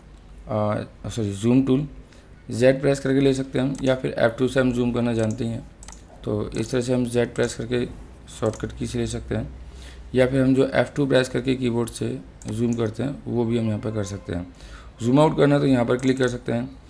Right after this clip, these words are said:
या फिर कीबोर्ड से एफ़ थ्री कर सकते हैं। नॉर्मल करना तो एक बार में शिफ्ट एफ़ फ़ोर कर सकते हैं कीबोर्ड से। और फ्रेंड, यहाँ पर जो नेक्स्ट जो ऑप्शन है वो है हमारा हैंड टूल, यहाँ पर लिखा हुआ है पेन, अ,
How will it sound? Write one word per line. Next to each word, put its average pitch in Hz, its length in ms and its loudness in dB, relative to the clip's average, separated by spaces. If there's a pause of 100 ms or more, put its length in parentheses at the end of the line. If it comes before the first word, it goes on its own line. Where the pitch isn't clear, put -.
(200)
या 117 80 2
फिर 113 140 -2
कीबोर्ड 110 340 2
से - 140 -6
एफ़ 117 220 0
थ्री 127 200 0
कर 127 100 4
सकते 123 280 -4
हैं। 113 200 -2 (420)
नॉर्मल 120 280 6
करना 120 240 0
तो 123 100 -2
एक 117 320 0
बार 110 120 6
में 117 140 2
शिफ्ट - 400 -4
एफ़ 104 100 2
फ़ोर 107 180 -2
कर 101 140 -4
सकते 92 300 -8
हैं 87 100 -6
कीबोर्ड 85 280 -6
से। - 140 -10 (1400)
और 95 440 0
फ्रेंड, 135 360 2
यहाँ 110 180 2
पर 120 120 -2
जो 120 120 2
नेक्स्ट 117 600 0
जो 107 140 4
ऑप्शन 104 200 -2
है 113 60 0
वो 110 160 0
है 107 100 0
हमारा 107 220 -2
हैंड 104 400 -2
टूल, 87 200 -4 (640)
यहाँ 101 120 0
पर 101 80 -2
लिखा 98 240 -2
हुआ 113 120 4
है 117 60 2
पेन, 117 380 0 (760)
अ, 101 440 -4